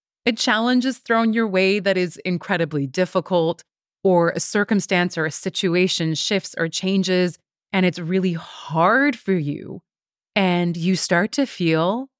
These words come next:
the heavier feelings, right? The feelings that you thought maybe you'd left behind, that you were never going to feel again. And no matter what you do, right, those feelings are there, and you think to yourself,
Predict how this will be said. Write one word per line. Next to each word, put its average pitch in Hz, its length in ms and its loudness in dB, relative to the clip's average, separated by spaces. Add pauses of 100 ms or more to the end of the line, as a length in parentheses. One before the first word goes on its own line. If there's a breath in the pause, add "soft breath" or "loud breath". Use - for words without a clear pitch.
(120)
the 302 80 0
heavier 403 460 2
feelings, 135 760 -10 (360)
right? 208 240 0
The - 80 -4
feelings 240 580 0
that 220 160 -2
you 214 140 -8
thought 262 580 0 (340)
maybe 226 260 2
you'd 226 260 0
left 226 480 0
behind, 269 640 -2
that 202 120 0
you 233 120 0
were 254 140 2
never 240 340 0
going 240 420 0
to 247 160 -12
feel 254 520 0
again. 262 580 -4 (760)
And 233 220 0
no 254 180 4
matter 262 320 4
what 233 220 0
you 208 200 -4
do, 247 380 2
right, 226 280 0
those 202 260 0 (160)
feelings 226 600 2
are 180 160 0
there, 269 440 2
and 185 140 2
you 185 80 2
think 247 280 0
to - 120 -6
yourself, 202 400 0